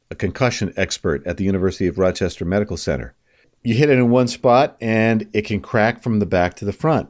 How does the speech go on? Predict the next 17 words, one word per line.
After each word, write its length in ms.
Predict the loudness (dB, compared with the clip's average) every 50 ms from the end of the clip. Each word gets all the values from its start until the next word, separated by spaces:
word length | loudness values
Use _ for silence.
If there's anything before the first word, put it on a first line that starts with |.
| _ _
So 180 | -8 -4 -2
this, 280 | -2 -2 -2 -4 -6 -12 _ _
you 120 | -8 -4
know, 140 | -4 -2 0
that's 220 | 0 -2 -2 -2 -4
a, 100 | -4 -4 -6 _ _
it 220 | -4 -4 -2 -4
appears 420 | -6 -4 -2 0 2 2 2 2 2
that's 220 | 0 0 0 0
what 100 | 0 0
happened. 360 | 0 0 -2 -2 -4 -8 -8
He's 120 | -6 -6 -4
sixty-five 560 | -6 -6 -6 -6 -6 -2 0 2 2 2 2
years 180 | 2 0 2
old, 160 | 2 2 2 2
or 100 | 2 2
was. 440 | 2 4 4 4 2 2 0 -6